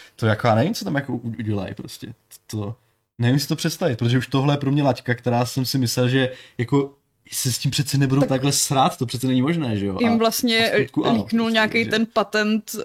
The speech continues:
Speaker 2: na ty řidičský umělý inteligence, že každé, každý N P C čko bude mít jako jinou úroveň, eh, skillu v řízení a jako jinou náturu, že některý lidi jako budou mít větší sklony k překračování rychlosti
Speaker 1: Ty vole,
Speaker 2: a
Speaker 1: to je,
Speaker 2: předjíždění a tak.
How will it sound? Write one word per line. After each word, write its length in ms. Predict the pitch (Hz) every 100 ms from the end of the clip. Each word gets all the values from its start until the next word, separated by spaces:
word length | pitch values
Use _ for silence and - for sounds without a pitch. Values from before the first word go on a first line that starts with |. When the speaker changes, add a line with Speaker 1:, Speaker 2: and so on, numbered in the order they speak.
| -
Speaker 2:
na 260 | 185 202
ty 220 | 196 214
řidičský 720 | 196 202 190 185 - - 202 202
umělý 440 | 190 190 185 196
inteligence, 720 | - 190 190 180 180 180 -
že 120 | 185 196
každé, 540 | 180 175 175 180 180 -
každý 360 | 190 175 -
N 160 | 185 190
P 140 | 180
C 200 | 170 175
čko 180 | - 196
bude 180 | 175 180
mít 160 | 175
jako 160 | 175 208
jinou 540 | 190 160 180 185 185
úroveň, 600 | 170 190 185 180 185 180 185 185 180 185
eh, 120 | 180 - 110 104 151 180 175 170
skillu 400 | - - 196 180
v 60 |
řízení 800 | 190 180 180 185 180 185 185 185
a 60 | 170
jako 200 | 180 190
jinou 320 | 185 180 180
náturu, 460 | 185 170 170 180 185
že 100 | 175
některý 600 | 170 - 175 175 175 -
lidi 240 | 170 175 170 - -
jako 180 | - 180
budou 280 | 185 180
mít 180 | 180 175
větší 240 | 170 170 -
sklony 360 | - 180 175
k 40 | 170
překračování 720 | 190 175 170 185 170 165 180
rychlosti 600 | 165 160 - - 175 170
Speaker 1:
Ty 80 | 117
vole, 160 | 104
Speaker 2:
a 20 | 104
Speaker 1:
to 120 | 117
je, 60 |
Speaker 2:
předjíždění 500 | 107 120 170 170 170
a 40 | -
tak. 280 | 143 160